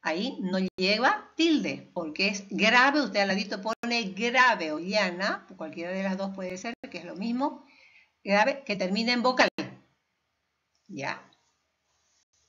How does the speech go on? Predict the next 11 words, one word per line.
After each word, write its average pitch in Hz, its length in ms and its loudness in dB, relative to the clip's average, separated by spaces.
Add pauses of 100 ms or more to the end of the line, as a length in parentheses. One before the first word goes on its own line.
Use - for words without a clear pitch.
(1600)
Coloque 339 600 6
tilde 311 240 6
a - 20 4
las 285 140 4
palabras 254 460 0
correspondientes. 294 1120 0
Aquí 247 200 -10
ustedes 254 340 -6
van 233 240 0
a 196 360 -4
colocar 226 580 -4